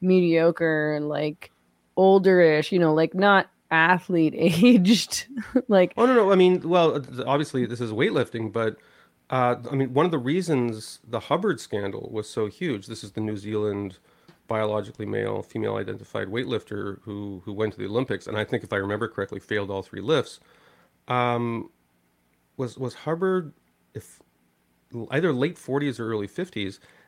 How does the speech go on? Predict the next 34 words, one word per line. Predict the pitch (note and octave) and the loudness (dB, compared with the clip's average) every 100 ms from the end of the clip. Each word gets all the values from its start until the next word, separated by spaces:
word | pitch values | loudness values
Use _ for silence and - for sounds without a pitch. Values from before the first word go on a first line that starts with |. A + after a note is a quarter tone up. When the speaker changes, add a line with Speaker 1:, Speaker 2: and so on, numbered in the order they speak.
| - | -4
Speaker 2:
And | C3 | 0
there | E3 | 2
was | D#3 | 2
another | C3+ B2+ F3+ C#4 | 0 0 0 -2
crazy | - - A#2 A2 G#2+ | -4 -8 -6 -6 -10
thing. | - G#2+ G2 G2 G2 | -6 -6 -4 -6 -6
This | E3 F3 | -8 -6
is | D3 | -8
at | - B2 A#2 | -6 -4 -2
an | |
American | A2+ A2+ A2 - G#2+ | -2 -2 -4 -6 -10
college | - C#3+ F3+ G2+ F#2+ G2+ - _ _ _ _ _ _ | -8 -6 -4 -4 -6 -12 -20 _ _ _ _ _ _
where, | A#2+ B2+ B2+ B2 A#2+ A#2 _ _ - | -4 -2 0 0 -2 -6 _ _ -12
I | B2+ | -6
don't | |
know | E3+ | -6
if | - | -6
you | |
saw | A2 E3+ | -4 -4
this, | B2+ G#2 | -2 -4
there | A2+ | -6
was | G#2+ - _ _ _ - | -8 -14 _ _ _ -8
an | A#2 | -6
assistant | A2+ - - F#3 - F#3 - | -6 -8 -8 -6 -4 -4 -6
coach | - D#3 A2+ G#2+ - - _ _ _ _ _ _ | -6 -4 -4 -8 -16 -20 _ _ _ _ _ _
on | - A#2+ A#2 A2+ A2+ A2 - _ _ _ _ _ - | -4 -2 -2 -4 -6 -8 -10 _ _ _ _ _ -12
the | |
women's | A#2 A#2+ C#3 B2 | -6 0 0 0
basketball | - A2+ - - G#2 | -4 -6 -6 -8 -8
team, | - G2+ G2+ F#2+ - _ _ _ _ _ _ _ _ | -6 -10 -10 -12 -16 _ _ _ _ _ _ _ _
fifty-one | _ - F3+ G3 D3 C#3 | _ -4 -2 0 2 2
years | B2+ G2+ | 0 -2
old, | G2 - _ _ _ _ _ _ _ _ _ _ _ _ _ | -8 -12 _ _ _ _ _ _ _ _ _ _ _ _ _
like, | A#2 G#2 | -8 -8